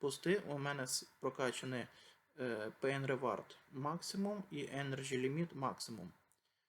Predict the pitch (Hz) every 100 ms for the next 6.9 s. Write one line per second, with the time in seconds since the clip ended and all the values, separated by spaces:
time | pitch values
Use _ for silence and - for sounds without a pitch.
0 | _ _ _ - 131 123 120 127 - -
1 | _ _ _ _ - 135 131 131 143 156
2 | - 139 127 - 127 139 131 123 - 131
3 | 147 - 214 - _ _ _ _ - 151
4 | - 156 156 151 151 151 147 - 135 143
5 | 143 139 147 139 131 - - 143 139 139
6 | - 139 135 143 135 135 135 135